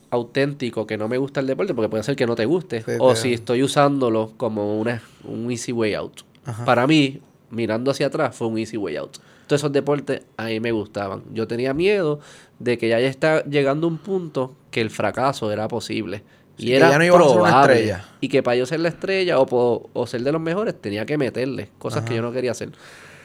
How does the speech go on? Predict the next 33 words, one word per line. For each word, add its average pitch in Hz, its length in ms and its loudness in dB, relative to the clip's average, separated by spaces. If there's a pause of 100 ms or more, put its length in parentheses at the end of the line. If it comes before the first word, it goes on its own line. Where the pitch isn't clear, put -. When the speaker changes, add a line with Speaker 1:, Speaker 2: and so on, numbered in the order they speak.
(160)
Speaker 1:
Creo 131 140 0
que 127 220 0 (140)
la 135 200 6
fácil, 143 380 2
la 139 100 2
forma 139 260 0
más 160 80 0
fácil 170 240 0
de 147 80 2
decir 143 500 -2
era 139 400 2 (800)
put, 143 180 0 (280)
como 127 220 -2
que 117 200 4
bring 127 340 0
that, 131 140 6 (180)
bring 131 240 0
it 135 80 0
down. 101 400 -4
Decir, 135 280 2
Speaker 2:
Ajá, 156 60 2
Speaker 1:
"No, 156 160 4
eso 147 60 6
Speaker 2:
vamos 156 160 8
a - 20 6
Speaker 1:
es 170 40 6
Speaker 2:
pichar. 156 140 6
Speaker 1:
mierda, 185 120 6
en 143 60 -6
verdad 135 180 2
es - 60 -6
una 196 140 -2
mierda. 143 340 -4